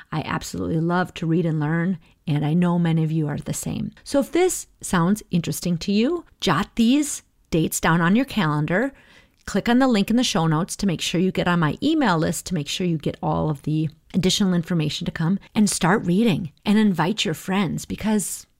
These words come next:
this is gonna be fun. I wish I could invite you all to my house and that I could have a beautiful charcuterie plate and all kinds of beverages. Alas, we're gonna do it via Zoom, but it's gonna be amazing. If you had a group of women who wanted to come together and gather at your home,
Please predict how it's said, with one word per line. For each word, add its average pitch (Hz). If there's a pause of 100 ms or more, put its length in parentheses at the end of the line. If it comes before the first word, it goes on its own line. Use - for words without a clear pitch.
(140)
this -
is 247
gonna 285
be 277
fun. 277
I 196
wish 262
I 349
could 311
invite 233
you 240
all 185
to 160
my 160
house 175 (380)
and 185
that 175
I 170
could 180
have 175
a 170
beautiful 190
charcuterie 247
plate 233
and 147 (300)
all 175
kinds 170
of 139
beverages. 233
Alas, 202
we're 196
gonna 208
do 269
it 349
via 349
Zoom, 175 (100)
but 208
it's 208
gonna 214
be 190
amazing. 160 (220)
If -
you 240
had 208
a 214
group 214
of 185
women 233
who 220
wanted 196
to -
come 208
together 208
and 180
gather 165
at 139
your 196
home, 311